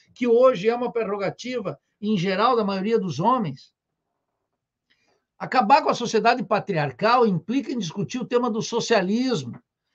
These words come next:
e não um programinha de feministas na Globo e na C N N. Essa apologia da Simone Tebet que você anuncia aí, Cláudio, ela tá amparado na divulgação,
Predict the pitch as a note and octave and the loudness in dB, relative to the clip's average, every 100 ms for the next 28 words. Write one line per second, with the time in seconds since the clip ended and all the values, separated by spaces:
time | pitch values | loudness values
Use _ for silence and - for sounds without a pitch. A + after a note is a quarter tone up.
0 | _ B3 B3 C4 D4+ C4 B3 B3 A3 G3+ | _ -2 2 2 2 0 0 6 8 8
1 | F#3+ C#4+ D4 E3+ B2+ - _ _ _ _ | 4 0 0 -2 -6 -14 _ _ _ _
2 | - F#3 - A#3+ A3 G3 A3+ D4 - - | -8 -6 -4 0 0 0 0 -2 -4 -8
3 | C#3 - _ _ - F3 G#3+ E3 E3 B3 | -10 -10 _ _ -6 -2 0 0 6 8
4 | D#4 G#3+ C#3+ B2+ _ _ _ _ A3+ C4+ | 8 6 -2 -4 _ _ _ _ -4 -2
5 | B3 - _ F3 A3 - B3+ C#4 D4+ D#4 | -4 -12 _ -4 -4 -4 -6 -4 -2 -2
6 | F#4 B3+ - _ _ _ _ _ _ - | -2 -4 -8 _ _ _ _ _ _ 0
7 | G3+ - - A3+ A3 E3 A2 A3 D#4+ B3 | 2 2 0 6 6 4 0 -2 0 0
8 | - F#3+ F#3+ D#3 - G3+ G#3+ D#3+ - D#3 | -2 -6 -8 -8 -2 -2 0 -6 -10 -8
9 | D3 - G3 E3+ C#3+ - F3 C#3+ B3+ - | -8 -4 -6 -4 -6 -4 -4 -2 -4 0
10 | G3 C3 - _ _ - F#3 G3 C#4 D4 | 0 0 -6 _ _ -6 -4 -2 -2 -2
11 | - A3 F#3 B3+ C4 D3+ C3+ - _ _ | 0 2 2 0 0 -2 -4 -10 _ _
12 | _ _ F3+ G3 A#3 C#4+ C4+ - _ C#3 | _ _ -2 2 2 0 -4 -12 _ -6
13 | G3+ A3 A#3+ G3 D#3+ - B3 C#4 F#3+ - | -4 -2 -2 0 0 0 2 2 0 -6